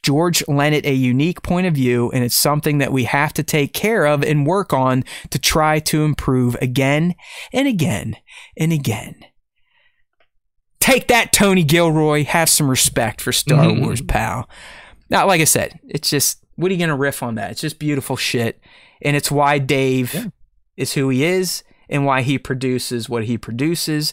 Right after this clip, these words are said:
Speaker 1: and why John and Dave are now considered to be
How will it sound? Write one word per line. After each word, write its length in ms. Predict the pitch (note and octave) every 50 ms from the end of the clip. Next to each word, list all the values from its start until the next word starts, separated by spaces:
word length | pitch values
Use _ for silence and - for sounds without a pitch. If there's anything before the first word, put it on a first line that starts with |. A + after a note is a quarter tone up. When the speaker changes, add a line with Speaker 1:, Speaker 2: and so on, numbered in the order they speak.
| - - - - - -
Speaker 1:
and 180 | - C#3+ C#3+ C#3
why 240 | C#3 C#3+ C#3+ D3 C#3+
John 320 | C3 C#3 D3 C#3 C#3 C#3
and 140 | C#3 C3+ B2
Dave 260 | B2+ B2 B2+ B2+ A#2+
are 60 | B2
now 220 | A#2 A#2+ A#2+ A#2+ A#2+
considered 600 | - - B2+ - - - C#3+ C3 C3 B2+ A#2+ -
to 80 | - B2
be 480 | A2+ B2+ A#2+ A#2+ A#2 A2+ A2+ - -